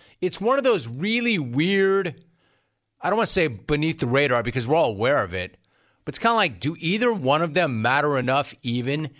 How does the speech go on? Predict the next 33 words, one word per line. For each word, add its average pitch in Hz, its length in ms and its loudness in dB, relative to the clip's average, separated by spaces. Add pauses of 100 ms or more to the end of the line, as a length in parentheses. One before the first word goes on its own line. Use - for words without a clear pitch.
(260)
to 139 120 2
hate 151 280 2
each 151 180 0
other 143 160 2
as 127 140 0
much 127 240 0
as 120 100 -4
they 123 160 0
do? 107 200 -2
Let - 1200 -20
me 175 80 -2
say 190 160 4
that 151 160 2
again. 107 340 -2 (560)
With 127 240 -2
all 156 160 4
due 127 260 -2
respect 135 520 0
to 123 80 -2
both 123 260 0
franchises 107 920 -2 (260)
and 123 160 -2
both 135 220 2
fan 123 260 2
bases, 95 480 -2 (300)
do 170 280 0
either 220 320 0
one 175 280 2
of 156 140 -2
them 143 320 0
even 143 520 -2
matter 131 440 2
enough 113 540 0